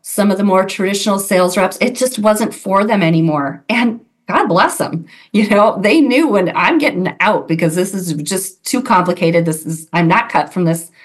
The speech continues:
cloth. Then we get the new ones in who truly can understand the digital process and what matters, um, as far as metrics.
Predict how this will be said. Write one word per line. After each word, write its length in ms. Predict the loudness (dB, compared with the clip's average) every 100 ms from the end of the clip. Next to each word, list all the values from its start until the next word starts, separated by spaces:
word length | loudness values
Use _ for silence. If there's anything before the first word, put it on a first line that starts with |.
| _ -10
cloth. 500 | 0 4 4 2 -4 -18 -20 -2
Then 180 | 0 2
we 100 | 2
get 200 | -2 0
the 60 |
new 180 | 0 0
ones 240 | 0 0 2
in 180 | 0
who 300 | 2 0 -2 -8
truly 1040 | -16 -8 -2 0 0 -2 0 2 0 -2 -12 -12
can 160 | -2 0
understand 1160 | 2 0 0 -4 -2 0 2 2 2 2 0 -4 -16 -20 -4
the 80 | -2
digital 420 | 0 0 2 0
process 760 | 0 0 2 2 0 -4 -4 -2
and 180 | 0 2
what 200 | 0 0
matters, 720 | 0 2 2 2 0 -4 -6 -4
um, 320 | 0 0 0
as 160 | -4 -2
far 200 | 0 0
as 140 | 0
metrics. 720 | 0 0 0 -2 -2 -6 -18